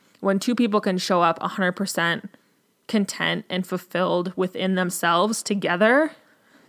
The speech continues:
that is the most beautiful relationship you will ever be in. When it no longer comes out of a desper-, like, a desperate energy.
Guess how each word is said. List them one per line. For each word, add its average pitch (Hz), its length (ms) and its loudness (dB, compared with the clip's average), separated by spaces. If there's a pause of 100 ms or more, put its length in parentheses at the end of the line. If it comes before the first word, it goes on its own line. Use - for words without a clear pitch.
(100)
that 185 200 4
is 180 220 0
the 185 140 -4
most 170 380 -2
beautiful 170 320 -2
relationship 170 540 -4
you 175 80 0
will 170 80 0
ever 170 220 -6
be 170 180 -6
in. 190 180 -12 (720)
When 196 140 2
it 165 80 2
no 180 140 2
longer 180 240 2
comes 190 220 0
out 170 100 2
of 160 80 -2
a 160 120 -4
desper-, - 460 -4
like, 175 180 -2
a 175 60 -4
desperate 165 580 -4
energy. - 440 -6